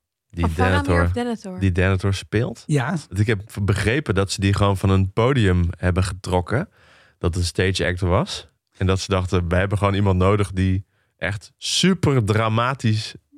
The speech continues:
Speaker 1: goed kan acteren. En eigenlijk misschien dat we die beter van het toneel vandaan kunnen halen."
Speaker 3: Ja.
Speaker 1: En wat een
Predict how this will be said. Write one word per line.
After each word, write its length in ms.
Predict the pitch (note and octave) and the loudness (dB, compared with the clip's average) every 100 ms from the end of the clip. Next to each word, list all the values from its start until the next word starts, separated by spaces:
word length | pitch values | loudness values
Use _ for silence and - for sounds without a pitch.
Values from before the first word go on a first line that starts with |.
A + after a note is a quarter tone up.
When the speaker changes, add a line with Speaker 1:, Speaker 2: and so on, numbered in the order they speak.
| _ | _
Speaker 1:
goed 360 | - B2 A2+ | -2 -2 -2
kan 260 | - - A2 | -8 -4 -2
acteren. 500 | E2 - A2+ A#2 G2 | -4 -2 -2 0 0
En 60 | F2+ | -2
eigenlijk 380 | G2 G2+ F#2+ G2+ _ _ _ | -2 -4 -8 -16 _ _ _
misschien 520 | A2 G2 - G#2 F#2+ - - - - | -4 -4 -2 -2 -2 -6 -18 -20 -6
dat 240 | G2 F2 | -2 -2
we 60 | G2 | 0
die 120 | G2 | 0
beter 300 | F#2 F#2+ F#2 | 2 -2 -2
van 120 | G2 | -2
het 140 | F#2 E2+ | -2 0
toneel 280 | F#2 A#2+ | 0 2
vandaan 240 | A2 E2+ E2 | 2 0 0
kunnen 180 | E2 D#2+ | 2 2
halen." 280 | D#2+ D#2+ | 2 2
Speaker 3:
Ja. 240 | - - _ | 0 -2 _
Speaker 1:
En 220 | - F2 | -2 0
wat 200 | E2+ F#2 | 0 0
een 340 | F2 E2 E2 | 0 -2 -4